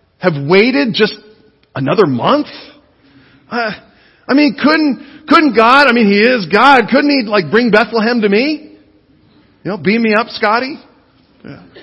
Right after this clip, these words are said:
Or just phase me there somehow? I, you know, I mean, th-, this is really inconvenient, God. And we kinda have this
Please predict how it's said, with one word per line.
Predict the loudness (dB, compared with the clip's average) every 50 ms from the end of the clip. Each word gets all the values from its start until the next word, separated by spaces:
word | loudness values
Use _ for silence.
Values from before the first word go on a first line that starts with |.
| -20 -20 -20 -20 -20 -20 -20 -18 -10 -6
Or | -4
just | -2 -2 -4 -4 -4 -2
phase | 2 2 4 4 2 0 0 0
me | -2 0 2
there | 4 4 6 6 4 4 2
somehow? | 2 0 -2 0 0 0 0 0 0 0 0 0
I, | 0 0 0 -2 -2
you | 0
know, | 0 0 0 -2 -4
I | -8 -18 -20 -20 -8 -2 0
mean, | 0 0 0 -4
th-, | -8 -16 -20 -20 -12 -6 -4 -4 -4 -4 -4
this | -6 -6 -4 -4
is | -4 -4 -6 -6 -2
really | -2 0 0 0 -2 -4 -4
inconvenient, | -4 -4 -4 -4 -2 -2 -2 0 0 -2 0 0
God. | 0 0 0
And | -2 -4
we | -6 -4
kinda | -2 -2 -2 -2
have | -2 -4 -2 -2 -2 -2 -2 -4
this | -6 -6 -8 -10